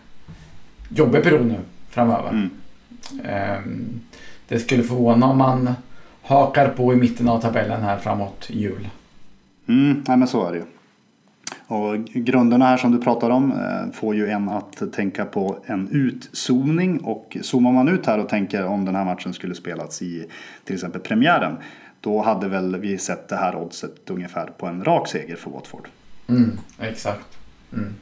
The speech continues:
Speaker 1: Ehm, vad, ehm, du sa oddset, eller?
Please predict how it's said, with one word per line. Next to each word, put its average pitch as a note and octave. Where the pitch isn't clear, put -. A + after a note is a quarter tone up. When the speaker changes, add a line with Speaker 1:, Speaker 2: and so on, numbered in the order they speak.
Speaker 1:
Ehm, A#2+
vad, B2
ehm, A2+
du A#2+
sa C3
oddset, A#2
eller? A2